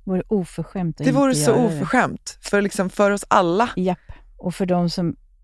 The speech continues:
Speaker 1: var tvungna att avsluta livet.
Speaker 2: Ja,
Speaker 1: Det är
Speaker 2: verkligen.
Speaker 1: att hedra människor, att ta vara på livet, tycker jag.
Speaker 2: Verkligen.
Speaker 1: Mm.
Speaker 2: Att det, liksom, att det ska inte få, ha fått vara förgäves.
Speaker 1: Nej,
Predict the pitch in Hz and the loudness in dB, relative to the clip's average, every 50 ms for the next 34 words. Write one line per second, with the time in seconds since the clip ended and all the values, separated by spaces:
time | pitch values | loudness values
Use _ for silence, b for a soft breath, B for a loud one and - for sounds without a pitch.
0 | - _ _ - 190 185 - - 190 175 170 165 - - 170 170 - - 202 180 | -20 _ _ -2 -2 -2 0 -2 -2 0 0 2 2 0 0 -2 -4 -2 -2 -2
1 | 175 - 175 175 196 208 226 262 269 226 190 170 170 185 190 190 214 226 202 175 | -2 -2 -2 0 4 4 6 6 6 6 4 4 4 2 4 4 4 4 4 0
2 | - - - 180 165 165 175 180 170 160 - - 254 226 196 160 143 160 190 220 | -2 -6 -6 -4 -2 0 0 -2 -2 -6 -4 -2 0 0 2 0 0 0 0 0
3 | 220 196 170 143 - - - - - - - - - - - - - - - 170 | 2 2 2 0 0 -4 -8 -10 -12 -14 -14 -8 -8 -10 -10 -10 -18 -12 -8 -6
4 | 156 151 147 143 - - - - - - 165 - - - - 170 - 277 262 226 | -6 -4 -6 -6 -6 -8 -8 -10 -10 -10 -10 -10 -8 -10 -4 0 0 2 2 0
5 | - 156 - 247 247 240 202 170 156 - 185 - 202 185 185 180 170 170 165 165 | -2 -4 -4 0 0 2 0 0 -2 -6 -8 -6 -4 -4 -4 -4 -4 -6 -6 -2
6 | - 208 - - 214 214 202 - - 185 180 190 - 185 170 185 196 202 202 - | -2 -2 0 2 0 0 0 0 -2 -4 -2 0 0 -2 0 0 0 -2 0 -2
7 | - 208 208 190 - 175 - - 180 180 180 - - 165 175 175 165 160 156 160 | -2 -2 -2 -2 -4 -6 -4 -4 -2 -2 -4 -4 -6 -6 -2 0 2 2 2 2
8 | 170 - - 175 180 107 117 90 - - - - - - 208 214 208 202 190 185 | 0 -4 -6 -2 -2 -2 0 0 -2 -4 -4 -6 -10 -6 -4 -4 -4 -4 -6 -8
9 | 190 | -12